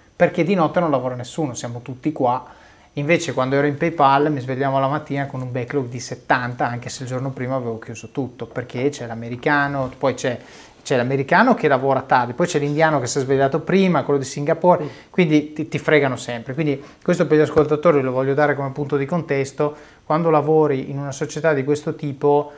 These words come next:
Speaker 1: non dico che sei ventiquattro sette perché non è vero, ma devi avere delle fasi di, di buffering dove riesci a gestire quello che è successo mentre tu non eri operativo.
Speaker 2: Esattamente. Quindi la mattina la dedico a questo, per me è fondamentale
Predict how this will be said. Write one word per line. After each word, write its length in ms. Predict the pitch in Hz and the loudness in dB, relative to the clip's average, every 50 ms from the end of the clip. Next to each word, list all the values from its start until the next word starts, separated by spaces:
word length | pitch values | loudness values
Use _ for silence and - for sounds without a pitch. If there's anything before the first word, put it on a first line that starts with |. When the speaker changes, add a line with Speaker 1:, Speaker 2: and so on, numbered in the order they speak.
| - - - _ _ | -20 -20 -20 _ _
Speaker 1:
non 420 | - 139 139 143 143 139 143 139 | -8 -6 -6 -6 -6 -6 -6 -4
dico 260 | 135 170 180 180 147 135 | -2 -2 -2 -2 -4 -6
che 120 | 143 131 | -6 -6
sei 180 | - - 143 123 | -4 -4 -4 -4
ventiquattro 440 | 135 127 120 135 - 135 131 - 131 | -4 -8 -10 -8 -8 -8 -6 -6 -4
sette 240 | - 151 135 - - | -4 -4 -4 -4 -6
perché 300 | - 123 113 - - 123 | -8 -10 -10 -8 -6 -4
non 120 | 127 139 | -2 0
è 100 | 180 185 | 0 2
vero, 340 | 156 135 135 139 143 156 151 | 2 2 2 4 4 2 2
ma 200 | - 156 147 151 | 0 0 -2 -2
devi 380 | 143 139 151 160 160 165 185 | 0 0 0 0 2 2 2
avere 400 | 185 175 180 196 185 156 147 139 | 2 4 4 4 4 4 4 2
delle 240 | 131 143 143 151 156 | 2 2 2 2 0
fasi 760 | 151 - - 185 180 180 185 190 185 180 180 190 175 151 135 | -2 -4 -4 -2 -2 0 0 -2 -4 -4 -2 -4 -4 -4 -6
di, 180 | 135 143 143 135 139 151 - _ _ - | -8 -8 -8 -8 -10 -14 -18 _ _ -6
di 80 | 180 | -4
buffering 1000 | 147 135 139 170 156 151 - - - - - 123 120 135 131 131 131 131 143 147 - - - - - - _ - 143 | -2 2 6 6 6 6 4 0 -6 -6 -4 -4 -2 -2 -4 -4 -2 -2 -2 -4 -4 -12 -20 -20 -20 -20 _ -4 0
dove 220 | 151 165 160 170 | 0 2 2 2
riesci 360 | 170 180 190 190 170 - - 143 | 2 4 4 2 2 2 0 -2
a 60 | 131 | -2
gestire 560 | 127 160 160 - - - 156 143 147 160 156 | -2 -4 -6 -6 -6 -2 0 2 2 2 2
quello 240 | 151 143 135 143 139 | 0 -2 -2 -2 -2
che 120 | - 143 | -2 -4
è 20 | 123 | -4
successo 520 | - - 147 - - 139 120 113 - - | -4 -6 -8 -6 -4 -6 -6 -6 -6 -6
mentre 360 | 131 123 127 120 - 135 131 131 | -6 -6 -6 -6 -6 -6 -6 -6
tu 100 | - 127 | -8 -8
non 160 | 127 127 123 | -8 -8 -8
eri 140 | 120 117 117 | -8 -8 -8
operativo. 600 | 113 104 - 117 113 110 - - 113 107 110 113 - _ - | -8 -8 -8 -10 -10 -10 -12 -12 -14 -14 -14 -18 -18 _ -6
Speaker 2:
Esattamente. 580 | 139 123 131 131 156 143 135 123 113 110 - - - _ _ | -2 -2 -2 0 0 0 0 -2 -4 -6 -8 -16 -20 _ _
Quindi 220 | - 160 151 143 | -2 0 2 4
la 80 | 135 131 | 4 4
mattina 340 | 135 139 135 - 175 180 185 | 4 2 2 2 2 4 4
la 60 | 180 | 6
dedico 500 | 143 139 131 127 135 135 - 147 147 143 | 4 4 2 0 -2 -2 0 2 2 2
a 80 | 147 131 | 2 0
questo, 360 | - - 156 175 175 - - 190 | -2 -2 -4 -4 -4 -6 -10 -8
per 160 | - - 131 | -4 -2 0
me 380 | 131 135 156 185 214 214 175 139 | 0 2 2 2 2 2 2 0
è 60 | 123 | -2
fondamentale 760 | - - 143 131 131 135 160 170 170 - 131 110 110 120 143 | -4 -4 -4 -2 -2 -2 -2 -2 -4 -4 -2 -2 -4 -4 -6